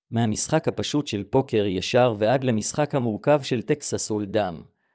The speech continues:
פוקר הפך לתופעה עולמית שמיליוני אנשים ברחבי העולם נהנים ממנה. בעוד שהמשחק השתנה עם הזמן,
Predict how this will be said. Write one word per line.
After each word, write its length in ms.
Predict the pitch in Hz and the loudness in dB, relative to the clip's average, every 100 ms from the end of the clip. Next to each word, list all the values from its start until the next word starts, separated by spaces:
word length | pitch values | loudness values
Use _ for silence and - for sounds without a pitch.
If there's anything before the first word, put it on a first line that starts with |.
| _ | _
פוקר 340 | - 113 120 104 | -2 0 2 0
הפך 320 | 95 131 127 | 2 0 0
לתופעה 460 | 113 101 107 110 143 | -2 -4 -4 -2 2
עולמית 400 | 120 107 110 131 | 2 2 0 -4
שמיליוני 680 | - 117 120 107 104 127 123 | -4 0 2 2 2 0 0
אנשים 420 | 110 - 143 135 | -2 -2 -2 2
ברחבי 480 | 110 - 113 107 123 | 2 2 -2 2 4
העולם 420 | 110 110 139 123 | 4 4 0 0
נהנים 440 | 107 117 139 139 | 0 0 -2 -2
ממנה. 440 | 113 101 90 73 - _ _ _ _ _ _ _ _ _ _ | -2 -2 -4 -10 -14 _ _ _ _ _ _ _ _ _ _
בעוד 360 | 101 107 139 147 | -2 2 4 4
שהמשחק 580 | - 101 92 - 123 117 | 0 -2 -4 0 0 0
השתנה 400 | 107 - 101 117 | -6 -4 -2 2
עם 160 | 120 107 | 2 0
הזמן, 480 | 95 101 107 101 | -2 0 0 -2